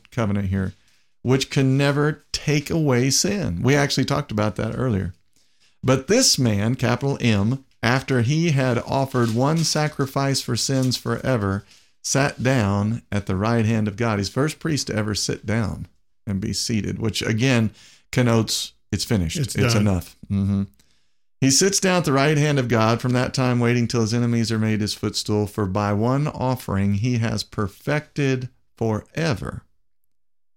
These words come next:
Speaker 1: those who are being sanctified." I love that statement because you've got the finality of how he's made us perfect in himself,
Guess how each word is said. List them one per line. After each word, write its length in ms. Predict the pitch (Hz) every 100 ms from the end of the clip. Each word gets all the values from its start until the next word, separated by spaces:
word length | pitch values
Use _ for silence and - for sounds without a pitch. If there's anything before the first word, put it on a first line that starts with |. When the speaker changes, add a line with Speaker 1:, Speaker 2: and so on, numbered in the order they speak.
| _
Speaker 1:
those 480 | 101 123 131 139 135
who 180 | 120 117
are 200 | 104 104
being 640 | 110 156 139 98 92 110 - _ _ _
sanctified." 920 | - - 123 120 101 - 101 - 98 - _ _ _ -
I 100 | 120
love 460 | 131 147 170 170 160
that 260 | 143 -
statement 560 | - 139 143 98 101 -
because 280 | 98 117 120
you've 100 | 107
got 220 | 127 -
the 80 | 107
finality 1000 | 117 113 127 170 165 135 - 110 113 - _ _ _ _ _ _ -
of 220 | 110 110
how 260 | 131 135
he's 280 | 127 131 120
made 220 | 123 123
us 120 | 117 -
perfect 580 | - 147 143 147 -
in 160 | - 131
himself, 720 | 127 120 - 107 101 - -